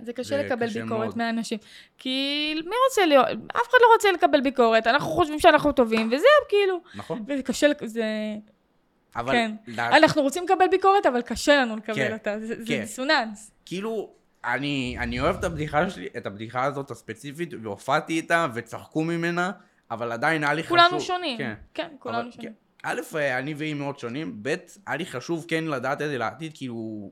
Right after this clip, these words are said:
Speaker 2: בכל זאת, זה כמו... כמו ששחר חסון אמר, זה כמו מרק.
Speaker 1: נכון.
Speaker 2: זה מתבשל ומתבשל ומתבשל, זה לא מוכן בדקה.
Speaker 1: נכון.
Speaker 2: עכשיו, היה לי חשוב כן לקבל את הביקורת, כי א',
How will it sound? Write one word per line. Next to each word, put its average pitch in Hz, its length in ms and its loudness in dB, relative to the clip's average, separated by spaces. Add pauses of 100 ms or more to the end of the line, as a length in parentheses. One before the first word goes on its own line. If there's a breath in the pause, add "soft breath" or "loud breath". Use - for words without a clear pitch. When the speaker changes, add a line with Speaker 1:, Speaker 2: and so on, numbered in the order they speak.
(140)
Speaker 2:
בכל 175 260 -2
זאת, 120 160 -6
זה 98 100 -14
כמו... 156 760 -2 (560)
כמו 156 140 -4
ששחר 165 360 -6
חסון 160 300 -4
אמר, 170 240 0
זה 123 100 -8
כמו 170 380 0
מרק. 147 400 -2 (220)
Speaker 1:
נכון. 247 220 -6
Speaker 2:
זה - 60 -4
מתבשל 139 500 -4
ומתבשל 143 520 -4
ומתבשל, 127 600 -4
זה 101 80 -8
לא 110 80 -4
מוכן 165 260 -2
בדקה. 123 320 -6 (220)
Speaker 1:
נכון. 247 420 -4 (520)
Speaker 2:
עכשיו, 120 420 -6 (1080)
היה 131 160 -2
לי 175 80 -4
חשוב 143 360 -8
כן 156 140 -6
לקבל 131 280 -8
את 127 100 -14
הביקורת, 131 440 -6
כי 120 220 -14 (180)
א', 165 200 0